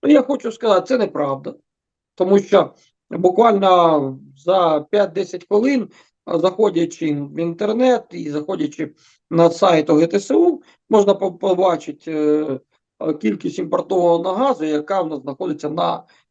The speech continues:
зберіганні. Це на сьогодні,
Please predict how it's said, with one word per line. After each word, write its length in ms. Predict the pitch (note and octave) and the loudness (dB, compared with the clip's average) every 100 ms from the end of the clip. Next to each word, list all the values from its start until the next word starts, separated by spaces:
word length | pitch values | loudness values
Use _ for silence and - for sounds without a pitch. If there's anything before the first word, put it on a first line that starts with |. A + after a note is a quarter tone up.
| _ | _
зберіганні. 1000 | D#3+ D3+ D3 F3 D#3 C3 A#2+ C3 B2 D3 D3+ | -2 -2 2 0 0 -4 -6 -8 -8 -14 -10
Це 240 | - A#3+ A3+ | 2 2 4
на 140 | F3+ | 0
сьогодні, 760 | E3 - E3+ F3+ B3 E3 E3 | -2 -6 -4 -4 -6 -6 -8